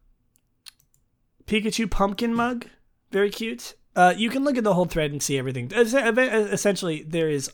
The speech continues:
a bunch of, um, of Halloween merch coming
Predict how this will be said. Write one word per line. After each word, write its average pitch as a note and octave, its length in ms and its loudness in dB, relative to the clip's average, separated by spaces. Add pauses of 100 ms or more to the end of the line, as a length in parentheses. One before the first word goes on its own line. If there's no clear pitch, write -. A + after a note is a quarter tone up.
a C#3 180 -2 (200)
bunch C#3+ 560 -6 (720)
of, C3 520 0 (200)
um, A#2 640 -6 (1400)
of E3 140 2
Halloween D3+ 380 2
merch B2 240 -4
coming A2 320 -8